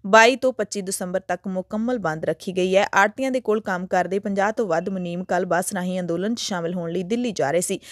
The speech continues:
ਸੰਘਣੀ ਧੁੰਦ ਕਾਰਨ ਜ਼ੀਰਕਪੁਰ ਨੇੜੇ ਉਹਨਾਂ ਦੀ ਬੱਸ ਸੜਕ ਕਿਨਾਰੇ ਖੜ੍ਹੇ ਟਰਾਲੇ ਨਾਲ ਟਕਰਾ ਗਈ। ਹਾਦਸੇ ਵਿੱਚ ਬਾਰਾਂ ਤੋਂ ਵੱਧ ਮੁਨੀਮਾਂ ਨੂੰ ਸੱਟਾਂ ਲੱਗੀਆਂ, ਪਰ ਜਾਨੀ ਨੁਕਸਾਨ ਤੋਂ ਬਚਾ ਰਿਹਾ।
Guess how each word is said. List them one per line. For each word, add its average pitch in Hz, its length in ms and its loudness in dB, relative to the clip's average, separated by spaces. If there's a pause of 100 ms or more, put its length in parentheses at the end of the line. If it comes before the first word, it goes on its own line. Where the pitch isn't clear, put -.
(140)
ਸੰਘਣੀ 269 340 2
ਧੁੰਦ 233 280 0
ਕਾਰਨ 190 360 2
ਜ਼ੀਰਕਪੁਰ 190 420 -4
ਨੇੜੇ 175 260 -2
ਉਹਨਾਂ 180 160 -6
ਦੀ 185 100 -4
ਬੱਸ 160 320 -2
ਸੜਕ - 360 -2
ਕਿਨਾਰੇ 175 360 -2
ਖੜ੍ਹੇ 190 240 0
ਟਰਾਲੇ 208 400 0
ਨਾਲ 165 180 -4
ਟਕਰਾ 165 360 -2
ਗਈ। 180 220 -4
ਹਾਦਸੇ 190 300 2
ਵਿੱਚ 240 160 -4
ਬਾਰਾਂ 185 340 0
ਤੋਂ 208 140 -4
ਵੱਧ 175 200 0
ਮੁਨੀਮਾਂ 185 380 -6
ਨੂੰ 190 120 -4
ਸੱਟਾਂ 170 340 0
ਲੱਗੀਆਂ, 208 340 0 (260)
ਪਰ 254 100 6
ਜਾਨੀ 202 340 2
ਨੁਕਸਾਨ 190 420 -6
ਤੋਂ - 120 -6
ਬਚਾ 180 320 -2
ਰਿਹਾ। 170 240 2